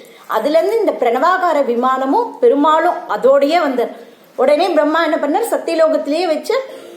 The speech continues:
தினம் பூஜை எல்லாம் பண்ணிட்டு இருக்கார். சூரியனை வந்து அதுக்கு நியமிச்சார், "நீ தான் வந்து தினம் பூஜை பண்ணணும்." சூரியன் என்ன பண்ணா, அவனோட வம்ச-, அவரோட வம்சத்துல வந்து இஷ்வாகு இது அந்த ம-, மன்னர்கிட்ட அப்படி கொடுத்துட்டான். அங்கதான் இருந்திருக்கு.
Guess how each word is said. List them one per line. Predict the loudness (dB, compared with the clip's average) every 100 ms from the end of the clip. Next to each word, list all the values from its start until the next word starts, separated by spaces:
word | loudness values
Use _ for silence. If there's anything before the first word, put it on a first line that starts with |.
| -20 -20 -20 -12 -2
தினம் | 2 2 0
பூஜை | -2 2
எல்லாம் | 2 2 0
பண்ணிட்டு | 0 -2 -2
இருக்கார். | -2 -2
சூரியனை | 2 2 4 2
வந்து | 0 0
அதுக்கு | 0 0
நியமிச்சார், | 0 2 2 -2 -6 -6
"நீ | -4 -2
தான் | 0 0
வந்து | 0
தினம் | 0 0 0
பூஜை | 0 0
பண்ணணும்." | 0 -6 -12 -18 -20 -20
சூரியன் | _ -2 0 0 0
என்ன | 0 0
பண்ணா, | -2 0 2 2
அவனோட | 2 0
வம்ச-, | 0 -2 0 2
அவரோட | 2 2
வம்சத்துல | 2 0 -2 -2
வந்து | -2 0 -2
இஷ்வாகு | -2 -2 0 2 0 0 -12 -20 -20 _ _
இது | -2 0
அந்த | 2 2 2
ம-, |
மன்னர்கிட்ட | 2 2 0 2 2 2 0
அப்படி | 2 2 -2 -4
கொடுத்துட்டான். | -4 -4 -8 -12 -20 _ -4
அங்கதான் | 0 2 4 4
இருந்திருக்கு. | 4 2 0 -2